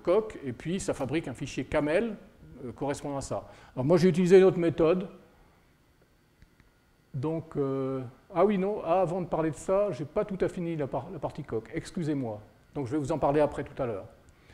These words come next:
Donc, euh, pour la co-, partie coq, donc là, je vous expliquais ce que j'avais fait, et puis, euh, ce qui me reste à f-, ce qui reste à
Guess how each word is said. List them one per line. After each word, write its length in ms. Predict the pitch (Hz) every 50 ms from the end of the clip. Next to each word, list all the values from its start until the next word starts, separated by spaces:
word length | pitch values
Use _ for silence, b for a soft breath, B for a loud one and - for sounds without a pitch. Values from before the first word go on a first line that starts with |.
| b b b b b b -
Donc, 360 | 147 190 196 185 - - 175
euh, 180 | 165 160 160
pour 160 | 156 165 190 202
la 120 | 202 185
co-, 200 | - - 185 175
partie 300 | - 196 - - 202 -
coq, 260 | - 185 165 139 120
donc 240 | 123 156 147 131 -
là, 140 | 151 156 160
je 80 | 127
vous 100 | 135 151
expliquais 340 | 147 - - 175 143 - 170
ce 60 | 156
que 80 | - 165
j'avais 220 | 135 147 135 135
fait, 360 | 123 - 175 190 220 190 - 165
et 80 | 156
puis, 440 | - - - 185 190 214 220 - - - -
euh, 640 | 151 160 156 156 156 160 156 160 160 156 151 151 143
ce 80 | -
qui 140 | - - 185
me 80 | 175 175
reste 240 | 180 175 - - 160
à 60 | -
f-, 100 | - - -
ce 60 | -
qui 140 | - 190 180
reste 180 | 175 - -
à 80 | 147